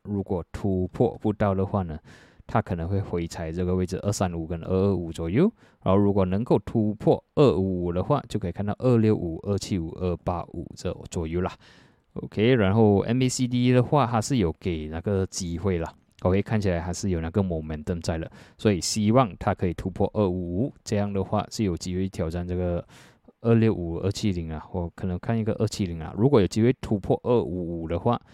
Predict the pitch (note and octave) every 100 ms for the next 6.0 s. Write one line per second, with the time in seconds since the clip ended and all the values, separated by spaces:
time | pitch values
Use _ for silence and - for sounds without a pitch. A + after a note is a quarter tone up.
0 | - _ - A2+ A2 - G2+ D#2+ D#2 -
1 | _ _ _ _ _ - _ _ - F#2
2 | G#2 - _ - F2+ D#2+ F#2 F#2+ - C3+
3 | B2+ F3 C#3 D3+ D#3+ D3 C3+ C#3+ E3+ -
4 | _ _ _ _ - - A#2+ A#2 A#2+ A#2
5 | A2+ - A2+ G2 F2 F2+ F2 G#2 - A#2